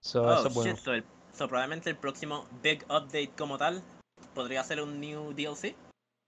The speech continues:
Speaker 1: Eh, no, no, no. Eh,
Speaker 2: Ok.
Speaker 1: s-, yo creo que faltan como uno o dos patches más,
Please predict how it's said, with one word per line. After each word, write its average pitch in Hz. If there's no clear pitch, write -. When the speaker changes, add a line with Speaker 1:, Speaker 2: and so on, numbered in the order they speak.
Speaker 1:
Eh, 113
no, 127
no, 107
no. -
Eh, 110
Speaker 2:
Ok. 113
Speaker 1:
s-, -
yo 143
creo 190
que 185
faltan 202
como 139
uno 175
o -
dos 190
patches 156
más, 131